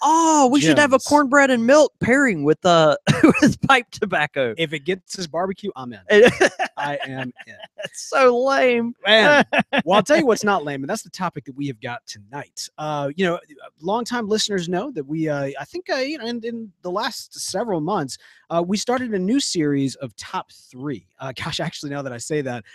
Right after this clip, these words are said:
Speaker 2: it was probably over a year ago that we started <laughs> that. But, uh,
Speaker 1: Yeah, I think you're right. <laughs>
Speaker 2: yeah, the first one we did was top three cherry tobaccos. I think we've done, uh, I think we've done Virginias at some point.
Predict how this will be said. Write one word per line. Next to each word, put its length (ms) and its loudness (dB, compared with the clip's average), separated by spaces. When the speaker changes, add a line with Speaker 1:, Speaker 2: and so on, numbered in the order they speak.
Speaker 2:
it 80 -8
was 100 -14
probably 280 -2
over 140 -8
a 40 -12
year 200 -6
ago 160 -8
that 100 -14
we 80 -14
started 280 -12
<laughs> 380 -10
that. 240 -6
But, 240 -4
uh, 80 0
Speaker 1:
Yeah, 120 6
I 40 2
think 180 0
you're 100 2
right. 260 0
<laughs> 60 -2
Speaker 2:
yeah, 500 4
the 140 -4
first 280 0
one 80 0
we 80 0
did 120 -2
was 160 -6
top 260 -14
three 200 -12
cherry 300 -2
tobaccos. 640 -4
I 60 -10
think 200 -14
we've 200 -12
done, 300 -14
uh, 320 -12
I 80 -20
think 180 -20
we've 100 -18
done 180 -16
Virginias 480 -6
at 60 -12
some 160 -6
point. 380 -4